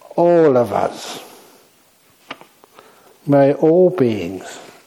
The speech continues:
be at peace. Aren't you a being? So you are a being.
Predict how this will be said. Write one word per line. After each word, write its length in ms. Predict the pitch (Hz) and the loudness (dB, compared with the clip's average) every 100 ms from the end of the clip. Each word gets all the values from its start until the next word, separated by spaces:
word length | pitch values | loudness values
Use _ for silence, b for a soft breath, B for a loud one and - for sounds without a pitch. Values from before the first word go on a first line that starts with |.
| - | -4
be 180 | 131 113 | -2 -2
at 120 | - | -4
peace. 260 | 104 92 | -8 -6
Aren't 220 | 160 185 196 | -4 -2 2
you 140 | 190 | 2
a 80 | 170 | 2
being? 480 | 160 156 220 233 175 - _ _ _ b b b b b b b b _ _ _ _ _ _ - _ _ _ _ _ _ _ _ _ _ _ _ | 4 4 4 0 -4 -14 _ _ _ b b b b b b b b _ _ _ _ _ _ -20 _ _ _ _ _ _ _ _ _ _ _ _
So 160 | 151 156 | 0 4
you 220 | 156 160 | 4 4
are 280 | 180 208 165 | 2 2 2
a 60 | |
being. 380 | 135 120 107 | 2 -2 -2